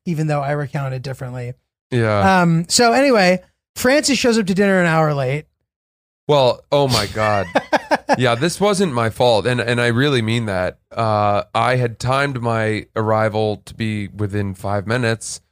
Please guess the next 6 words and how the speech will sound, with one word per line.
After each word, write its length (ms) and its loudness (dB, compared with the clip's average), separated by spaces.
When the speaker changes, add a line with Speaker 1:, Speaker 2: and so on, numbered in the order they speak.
Speaker 2:
I 60 0
was 180 -2
doing 640 -4
Karen 300 -2
Feehan's, 600 -6
Only 380 -6